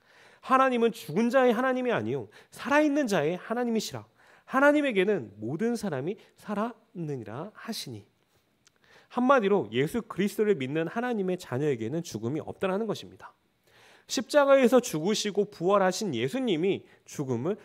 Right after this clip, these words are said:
정복하셨기 때문입니다. 그 하나님 안에 영원히 사는 우리는 이제 어떠한 삶을 살게 되느냐?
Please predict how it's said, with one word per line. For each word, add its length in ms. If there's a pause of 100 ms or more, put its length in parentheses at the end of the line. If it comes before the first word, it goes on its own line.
(140)
정복하셨기 840
때문입니다. 680 (800)
그 160
하나님 460
안에 260
영원히 380
사는 240
우리는 280
이제 220
어떠한 400
삶을 300
살게 260
되느냐? 480